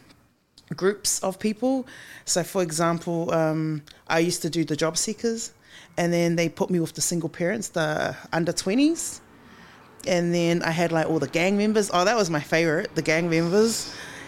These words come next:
Um, so I feel like I learned how they thought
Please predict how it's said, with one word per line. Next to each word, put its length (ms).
Um, 480
so 240
I 160
feel 240
like 180
I 140
learned 600
how 360
they 240
thought 480